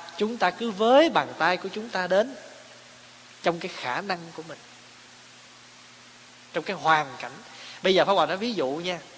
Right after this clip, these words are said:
Pháp Hòa ngồi ngay cái bàn này, thì Pháp Hòa chỉ với được cao lắm là một sải tay, nhưng mà Pháp Hòa không có với được xa hơn nữa. Nhưng mà đâu có nghĩa là trước Pháp Hòa không có ai, trước Pháp Hòa đang có quý vị.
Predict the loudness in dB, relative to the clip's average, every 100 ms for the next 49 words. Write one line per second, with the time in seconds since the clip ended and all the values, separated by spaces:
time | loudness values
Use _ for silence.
0 | -4 0 2 4 2 2 0 -2 -2 -2
1 | -4 -8 -10 -20 -20 -20 -20 -20 -20 -4
2 | 0 4 6 6 4 0 4 8 8 8
3 | 6 4 -4 -14 -18 -20 0 6 8 10
4 | 10 6 2 0 0 -2 -4 -4 -2 0
5 | 0 0 -4 -10 -20 -20 -20 -20 -20 -20
6 | -20 -20 -20 0 4 6 6 8 6 6
7 | 0 2 6 8 8 4 0 4 4 4
8 | 2 2 2 0 -2 0 0 2 -2 2
9 | 2 2 0 0 0 2 0 2 2 2
10 | 0 0 0 -4 -10 -20 -20 0 4 4
11 | 4 2 4 2 2 2 0 0 -2 -2
12 | -4 -6 -10